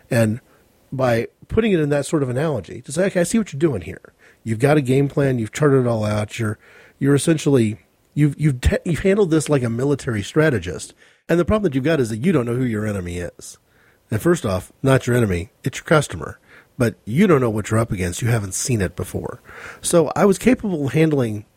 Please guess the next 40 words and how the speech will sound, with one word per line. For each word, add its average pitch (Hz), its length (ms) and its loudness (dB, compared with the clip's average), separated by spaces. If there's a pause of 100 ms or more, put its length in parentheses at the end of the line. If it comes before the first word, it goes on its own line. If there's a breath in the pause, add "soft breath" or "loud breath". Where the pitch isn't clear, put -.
(240)
tough - 280 2
words - 480 0 (320 loud breath)
because, 147 180 0
again, 147 460 0 (320 loud breath)
that - 180 0
was 233 160 2
a 240 80 2
collaborative 143 640 -2
piece - 260 0
of 135 100 -2
information. 127 800 -2 (340 soft breath)
This 185 160 -4
was 202 100 0
somebody 156 260 2
letting 143 360 0
me 123 180 0
in 120 180 -6
saying, 101 260 -8
"Hey, 95 400 -6 (600 soft breath)
I've 110 140 -4
got 131 240 4
you 123 60 0
in 107 40 0
the 101 80 -2
spot. 139 460 0
I 117 100 -2
know 120 140 4
you're 107 180 2
the 92 100 -4
newest. 127 440 2 (100)
I 117 100 -4
need 117 200 -2
you 110 100 -6
to 101 60 -6
succeed. 123 640 -2 (240)
Here's 143 280 2
what 120 200 2
you've 113 100 -2
gotta 104 260 0
do." 95 420 -6